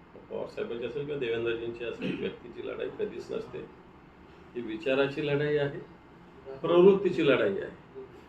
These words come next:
आणि म्हणून मला असं वाटतं, याला असं व्यक्तिगत लढाई म्हणणं चुकीचं होईल.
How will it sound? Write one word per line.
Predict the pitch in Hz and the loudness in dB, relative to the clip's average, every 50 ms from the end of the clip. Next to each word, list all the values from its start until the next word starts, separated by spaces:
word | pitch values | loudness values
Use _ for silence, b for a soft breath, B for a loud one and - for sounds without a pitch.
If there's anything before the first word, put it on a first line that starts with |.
| - - - - | -20 -20 -16 -12
आणि | 151 143 131 | -8 -4 -2
म्हणून | 135 165 180 180 | 0 2 2 2
मला | 156 151 156 151 | 2 2 0 0
असं | 151 156 | 0 -2
वाटतं, | 147 139 - - 156 147 143 139 135 - - - - | -2 -2 -2 -2 0 0 0 0 0 -4 -8 -8 -6
याला | 127 131 143 139 | -4 -2 0 0
असं | 123 - 147 | 0 0 0
व्यक्तिगत | 135 127 123 123 - 139 139 127 127 | 0 -2 -2 -4 -6 -6 -6 -6 -4
लढाई | 127 127 127 127 127 | -4 -2 -2 -2 -2
म्हणणं | 120 113 110 110 117 120 | 0 0 0 0 -2 -2
चुकीचं | 117 - - - - - - 110 - - 120 120 - - 143 123 | -4 -4 -8 -10 -14 -18 -18 -18 -16 -14 -14 -12 -4 -2 -2 0
होईल. | 113 135 151 147 | 2 0 0 0